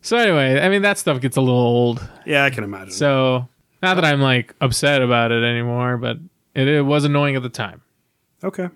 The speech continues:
Speaker 1: And it's happened more than enough times.
Speaker 2: That's fair. I mean, if it's been a issue throughout the year,
Speaker 1: Sure.
Speaker 2: it makes sense to make that person your
Speaker 1: Yeah,
Speaker 2: casserole
Speaker 1: that is
Speaker 2: of
Speaker 1: my
Speaker 2: the year.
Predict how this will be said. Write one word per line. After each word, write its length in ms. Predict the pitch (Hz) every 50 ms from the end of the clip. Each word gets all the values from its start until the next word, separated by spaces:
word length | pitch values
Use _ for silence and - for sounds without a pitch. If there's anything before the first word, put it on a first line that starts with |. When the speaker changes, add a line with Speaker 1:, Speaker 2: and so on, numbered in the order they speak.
| - -
Speaker 1:
And 120 | 131 131
it's 120 | 131 - -
happened 400 | 147 139 - 139 127 127 117 - _ - _ -
more 300 | 151 139 135 131 127 123
than 120 | 120 120
enough 260 | 120 117 117 113 - -
times. 460 | - 110 113 117 113 - - - _ _ _ _ -
Speaker 2:
That's 140 | - 185 -
fair. 260 | - 110 110 110 - _ _ -
I 60 | 127
mean, 100 | 139 147
if 80 | 135
it's 140 | 151 151 -
been 160 | - 175 156
a 160 | 139 131 127 131
issue 560 | 123 131 - - 131 120 120 113 110 120 127 _ _
throughout 280 | - 123 120 120 113 -
the 60 | 117
year, 400 | 110 113 110 107 104 104 104 - _ _ _ _
Speaker 1:
Sure. 260 | - - - 110 107 117
Speaker 2:
it 80 | 143 139
makes 200 | 139 127 - -
sense 200 | 123 117 - -
to 80 | -
make 180 | 113 110 113 -
that 140 | - 110 101
person 260 | - 113 101 - - 143
your 60 | 127
Speaker 1:
Yeah, 40 | 113
Speaker 2:
casserole 140 | 117 113 107
Speaker 1:
that 140 | 143 151 165
is 100 | 170 151
Speaker 2:
of 40 |
Speaker 1:
my 100 | 160 156
Speaker 2:
the 60 | 143
year. 20 | -